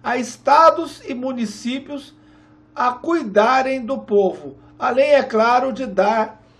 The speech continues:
a possibilidade da sociedade organizada, à iniciativa privada, de fazer obras mais baratas e necessárias para o bem-estar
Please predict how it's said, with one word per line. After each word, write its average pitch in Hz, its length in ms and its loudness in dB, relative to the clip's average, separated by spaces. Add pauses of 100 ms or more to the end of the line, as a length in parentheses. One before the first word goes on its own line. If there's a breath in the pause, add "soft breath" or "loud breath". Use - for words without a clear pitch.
(480 soft breath)
a 190 120 -4
possibilidade 233 1040 2
da 214 320 2
sociedade 226 960 -2
organizada, 247 1040 0
à 226 140 -6
iniciativa 240 680 -6
privada, 214 680 -4 (340 loud breath)
de 220 140 -10
fazer 247 520 0 (120)
obras 349 800 2 (280 soft breath)
mais 220 340 0
baratas 277 880 2 (260 soft breath)
e 240 80 -10
necessárias 254 840 -4
para 240 260 -4
o 226 40 -4
bem-estar 202 760 -2